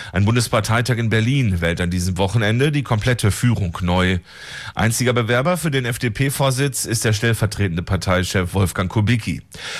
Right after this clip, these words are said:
Bei der letzten Bundestagswahl flog die Partei aus dem Bundestag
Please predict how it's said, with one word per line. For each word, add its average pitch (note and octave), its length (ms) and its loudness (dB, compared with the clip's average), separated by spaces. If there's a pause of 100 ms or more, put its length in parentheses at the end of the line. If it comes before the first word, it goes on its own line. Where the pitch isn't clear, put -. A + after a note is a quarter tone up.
(120)
Bei F#2 120 2
der F#2 120 2
letzten A2 300 0
Bundestagswahl A2+ 680 2
flog C3+ 280 0
die A#2+ 100 -2
Partei G2+ 440 2
aus F2+ 220 0
dem F2+ 160 0
Bundestag A#2 640 0